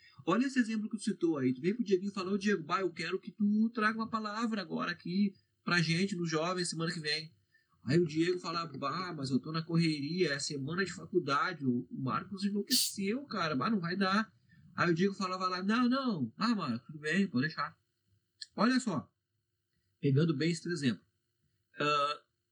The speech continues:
eu, no meu ponto de vista, eu tenho o, o, o, a obrigação de convidar o irmão, dar um tempo hábil pra ele se preparar. Eu acho que isso aí é dez, né?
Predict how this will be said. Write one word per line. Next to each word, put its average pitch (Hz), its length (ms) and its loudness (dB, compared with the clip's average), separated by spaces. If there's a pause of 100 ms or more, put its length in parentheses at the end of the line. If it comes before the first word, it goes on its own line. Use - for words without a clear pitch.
(220)
eu, 226 200 4
no 311 120 -4
meu 262 120 0
ponto 247 200 2
de 202 80 2
vista, 214 440 0
eu 175 160 -2
tenho 208 300 2
o, 233 60 2
o, 185 600 -2
o, - 60 -4
a 160 60 0
obrigação 180 720 2
de 180 120 0
convidar 190 480 2
o 226 60 6
irmão, 220 420 0
dar 156 140 -2
um 190 100 -4
tempo 247 420 2
hábil 277 340 -2
pra 202 160 -4
ele 180 120 -2
se - 80 -8
preparar. 190 480 -4
Eu 185 100 0
acho 131 180 -4
que - 80 -20
isso - 120 -6
aí 147 220 -2
é 175 80 2
dez, 175 580 0 (420)
né? 135 440 2